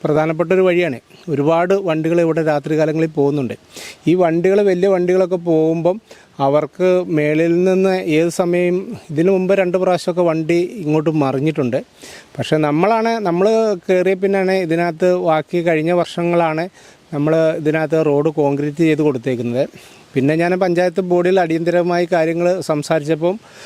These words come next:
നമ്മൾ ഇപ്പോൾ ഒരു ഇരുപത് ലക്ഷം രൂപ നമ്മൾ, ഏഹ്, ഇതിലേക്ക്, ഇതിൻ്റെ സൈഡ് കെട്ടാൻ വേണ്ടി നമ്മൾ മാറ്റി വെച്ചിട്ടുണ്ട്. അപ്പോൾ അത് മഴ കാരണമാണ് ഇപ്പോൾ നടക്കാത്തത്.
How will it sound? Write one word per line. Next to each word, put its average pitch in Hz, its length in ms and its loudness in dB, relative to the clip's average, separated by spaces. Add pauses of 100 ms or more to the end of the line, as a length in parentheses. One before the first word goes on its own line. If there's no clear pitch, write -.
(220)
നമ്മൾ 160 260 2 (280)
ഇപ്പോൾ 175 140 -2
ഒരു 175 120 0
ഇരുപത് 185 560 2
ലക്ഷം 208 280 -2
രൂപ 180 240 2
നമ്മൾ, 160 340 0 (680)
ഏഹ്, 151 340 2 (160)
ഇതിലേക്ക്, 160 460 0 (120)
ഇതിൻ്റെ 151 240 -2 (120)
സൈഡ് 165 320 2
കെട്ടാൻ 160 320 -2
വേണ്ടി 160 400 -2
നമ്മൾ 151 180 0 (140)
മാറ്റി 139 260 -2
വെച്ചിട്ടുണ്ട്. 131 440 -2 (340)
അപ്പോൾ 127 240 0
അത് 165 220 2 (120)
മഴ 160 240 0
കാരണമാണ് 190 340 0
ഇപ്പോൾ 175 240 -2
നടക്കാത്തത്. 143 540 -2